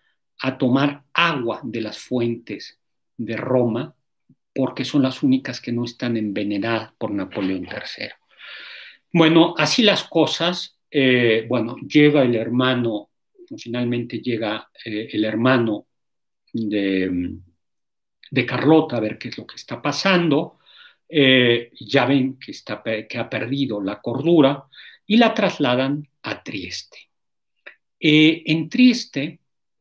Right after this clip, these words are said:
mm, para entonces ya había muerto su padre,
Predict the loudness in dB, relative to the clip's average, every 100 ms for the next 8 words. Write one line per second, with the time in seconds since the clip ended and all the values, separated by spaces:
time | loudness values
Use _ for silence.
0 | _ -6 -4 -4 -6 -8 -12 -12 -14 -4
1 | 0 2 2 0 0 0 -6 -10 -12 -6
2 | 0 2 2 0 2 2 0 -6 -10 -12
3 | _ _ -16 -14 -4 0 0 0 -4 -8